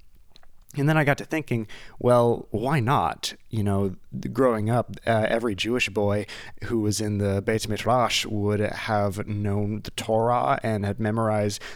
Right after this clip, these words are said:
very large portions of it. And so I started out with the impression that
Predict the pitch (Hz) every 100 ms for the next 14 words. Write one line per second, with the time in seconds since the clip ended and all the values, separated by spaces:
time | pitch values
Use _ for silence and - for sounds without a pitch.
0 | - - - 127 135 107 104 - 107 104
1 | - 98 95 98 104 - 107 107 - 113
2 | 107 - - - - 117 117 117 113 -
3 | 185 170 139 139 123 120 113 107 110 104
4 | 101 - - - 117 107 - 117 - 110
5 | 107 104 104 -